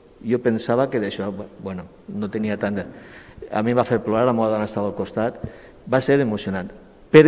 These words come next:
què pa-, és emocionant? Per la, per la, per la, l'aplaudiment? No.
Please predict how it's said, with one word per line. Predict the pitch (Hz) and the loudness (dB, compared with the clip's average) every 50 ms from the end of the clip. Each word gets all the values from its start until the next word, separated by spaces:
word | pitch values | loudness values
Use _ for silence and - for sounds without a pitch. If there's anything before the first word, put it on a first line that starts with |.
| 156 156 | 8 6
què | 175 175 175 170 170 170 160 151 135 139 - | 6 6 8 8 8 6 4 4 2 0 2
pa-, | - 151 | 2 2
és | - - 165 - - | 2 2 0 2 2
emocionant? | 156 147 147 143 - 147 139 139 127 110 98 92 - - - - - - - - | 2 2 2 0 0 0 0 2 2 0 0 -4 -8 -14 -20 -20 -20 -20 -8 0
Per | - 120 | 0 2
la, | 120 123 120 120 120 117 - - | 4 4 4 4 2 0 0 0
per | 123 117 | 0 2
la, | 120 117 113 | 2 2 2
per | - - - 120 117 - - 123 110 | 0 -4 -8 -8 -8 -4 -4 -2 0
la, | 113 117 117 117 - 117 117 | 0 0 -2 -2 -4 -4 -4
l'aplaudiment? | 113 127 123 120 117 123 127 143 147 117 101 110 | -2 0 0 0 2 2 0 0 0 0 0 0
No. | 113 110 | 0 -2